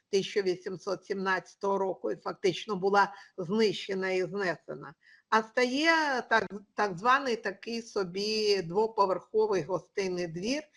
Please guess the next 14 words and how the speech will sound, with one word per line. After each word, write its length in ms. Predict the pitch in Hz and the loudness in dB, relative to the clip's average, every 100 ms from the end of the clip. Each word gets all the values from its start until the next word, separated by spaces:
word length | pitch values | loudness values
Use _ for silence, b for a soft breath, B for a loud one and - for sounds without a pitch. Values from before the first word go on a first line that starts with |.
| B B | B B
який 340 | 285 208 208 196 | 0 2 2 2
почали 480 | 202 185 - 208 196 | 2 -2 0 2 2
будувати 640 | 190 196 190 185 180 185 | 2 2 2 2 0 -6
в 20 | |
тисяча 380 | - 190 - 190 | -2 -2 -2 -4
вісімсот 640 | 180 170 190 - 190 180 | -4 -4 -8 -4 -2 0
восьмому 560 | 185 170 - 185 175 185 | 0 0 -2 -8 -4 0
році, 640 | 233 302 - - 220 214 B B B | 2 2 -2 0 2 2 B B B
начебто 600 | 214 233 214 - - 196 | 4 6 6 0 -6 -4
за 140 | 170 196 | -2 -2
проектом 580 | - 190 170 - 185 180 | 2 2 2 0 -4 -4
архітектора 840 | 175 185 - 180 - 185 180 180 | -4 -8 -4 -4 -2 -2 0 2
Руска, 680 | 214 302 302 - 254 247 240 b b _ 185 | 2 0 -2 -6 -2 0 -2 b b _ -4
не, 580 | 196 247 247 220 - | 4 8 8 6 2